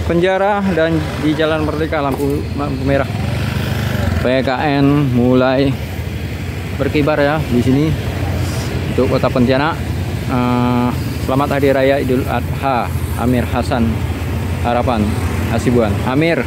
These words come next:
H Harapan Hasibuan, caleg Dapil Pontianak Kota dua ribu dua puluh empat.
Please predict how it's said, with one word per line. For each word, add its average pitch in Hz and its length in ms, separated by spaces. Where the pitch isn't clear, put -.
H 151 240
Harapan 123 400
Hasibuan, 120 400
caleg 135 320
Dapil 135 400
Pontianak 123 320
Kota 117 240
dua 113 80
ribu 110 240
dua 110 160
puluh 110 160
empat. 123 160